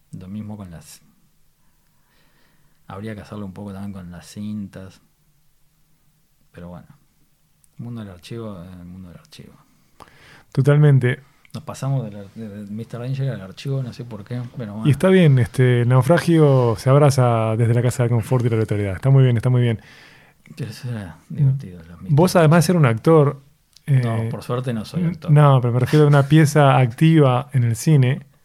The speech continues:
Speaker 2: Sos un
Speaker 1: Por
Speaker 2: testigo.
Speaker 1: suerte para el mundo de la
Speaker 2: Sí, sí,
Speaker 1: actuación
Speaker 2: sí.
Speaker 1: también, ¿no? O sea.
Speaker 2: Sí, es lo que pienso también de, de mí con la actuación. O sea, es algo que no, carezco, carezco de esos dones.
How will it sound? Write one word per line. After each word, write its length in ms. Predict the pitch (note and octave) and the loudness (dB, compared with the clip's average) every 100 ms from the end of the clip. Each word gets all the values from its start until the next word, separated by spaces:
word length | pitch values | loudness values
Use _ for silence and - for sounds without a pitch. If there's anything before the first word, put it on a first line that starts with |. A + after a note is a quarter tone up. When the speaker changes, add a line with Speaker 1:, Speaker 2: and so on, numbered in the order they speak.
| _ _ _ _ _ _ _ | _ _ _ _ _ _ _
Speaker 2:
Sos 200 | - C#3+ | -4 2
un 80 | D#3 | 4
Speaker 1:
Por 100 | D3 | 4
Speaker 2:
testigo. 240 | - F3 | 4 4
Speaker 1:
suerte 180 | C3+ A2 | 4 2
para 180 | C3 G#2 | 0 -2
el 60 | A2 | -2
mundo 260 | C3+ B2 | 0 0
de 80 | G2+ | 0
la 40 | |
Speaker 2:
Sí, 80 | G2+ | 0
sí, 100 | G#2 | 2
Speaker 1:
actuación 260 | D3 C3+ C3 | 4 4 4
Speaker 2:
sí. 120 | G2 | 2
Speaker 1:
también, 440 | F#2 G#2 A#2+ G#2 F#2+ | -4 -4 -2 -4 -4
¿no? 220 | B2+ C#3+ | -4 -4
O 60 | |
sea. 180 | F2+ E2 - | -6 -12 -2
Speaker 2:
Sí, 120 | D3+ | 2
es 40 | |
lo 80 | C#3+ | 4
que 80 | C#3 | 4
pienso 160 | C#3+ C#3+ | 4 4
también 320 | C3 C3+ B2+ | 4 4 4
de, 280 | C3 B2+ B2 | 0 -2 0
de 120 | B2 | 4
mí 120 | C#3 | 4
con 100 | C3+ | 4
la 60 | A#2+ | 2
actuación. 440 | A2 - A#2 A2+ | -2 -2 -4 -4
O 40 | G#2 | -8
sea, 140 | A2 | -6
es 80 | G2+ | -2
algo 180 | C3 B2+ | 0 2
que 120 | B2 | 0
no, 420 | A#2+ A#2+ A2+ G#2+ B2+ - - - | 0 0 -2 -6 -10 -20 -20 -8
carezco, 560 | A#2 C3+ C#3+ B2 A2+ | 0 0 2 2 2
carezco 300 | G#2+ B2 - | 0 -2 0
de 60 | B2+ | -2
esos 140 | A2+ | 0
dones. 360 | A2 G2+ F2+ - | -2 -4 -10 -16